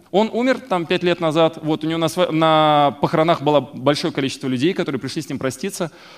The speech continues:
Вот, ему было предназначено, делом его жизни было. После него осталось, про него можно сказать. Представьте себе,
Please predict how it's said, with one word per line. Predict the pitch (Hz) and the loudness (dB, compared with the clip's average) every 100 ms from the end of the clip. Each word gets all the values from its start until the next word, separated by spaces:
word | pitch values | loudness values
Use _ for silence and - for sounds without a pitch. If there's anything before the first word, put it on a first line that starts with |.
| - | -2
Вот, | 151 156 | 4 4
ему | 139 208 | 4 4
было | 190 180 | 6 6
предназначено, | 170 165 151 185 226 240 240 240 - _ _ - | 4 4 4 2 0 -2 -4 -6 -14 _ _ -6
делом | 123 196 185 | 4 6 6
его | 175 170 | 6 6
жизни | 170 147 143 | 4 2 4
было. | 151 180 214 220 - - _ _ | 4 4 2 -4 -18 -20 _ _
После | 196 208 214 | 4 4 2
него | 202 202 196 | 2 6 6
осталось, | 170 - 185 175 220 - - | 6 6 8 8 4 -4 -2
про | 185 190 | 4 6
него | 202 226 | 6 4
можно | 202 165 170 | 4 2 0
сказать. | - 165 151 170 180 - _ _ - | 2 4 6 4 2 -18 _ _ -2
Представьте | 170 - 254 247 | -2 0 -2 -2
себе, | 233 226 165 151 | -4 -2 -2 -2